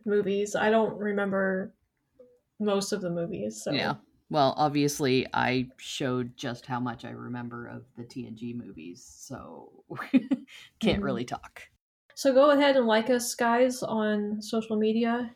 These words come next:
Speaker 1: and interact with us. We enjoy having conversations with you throughout the week. And, uh, like and subscribe. Well, you can't really like this podcast. You can't really do that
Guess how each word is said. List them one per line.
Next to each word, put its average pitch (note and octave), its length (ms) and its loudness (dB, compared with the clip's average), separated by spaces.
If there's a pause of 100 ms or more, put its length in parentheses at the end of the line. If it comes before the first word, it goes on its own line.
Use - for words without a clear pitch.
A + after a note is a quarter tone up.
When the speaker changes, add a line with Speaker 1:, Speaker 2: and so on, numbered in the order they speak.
(140)
Speaker 1:
and G#3 500 -4
interact G#3+ 340 2
with A3+ 140 -4
us. A3+ 260 -2
We G#3+ 160 2
enjoy G#3 260 0
having G#3 300 -2
conversations G3+ 640 -6
with G#3 140 -6
you G3+ 320 -6
throughout G3 280 -4
the G3+ 100 -6
week. A#3 380 -4 (840)
And, G#3 380 0
uh, G#3 280 0
like G#3+ 480 4
and A#3+ 200 0
subscribe. A3 600 2 (460)
Well, A3+ 120 -2
you G#3+ 120 -2
can't B3 200 2
really G#3+ 140 4
like F#3+ 280 0
this F#3 160 -6
podcast. E3+ 720 -4
You - 60 -18
can't G#3 140 -6
really - 140 -4
do G#3+ 140 -10
that - 180 -8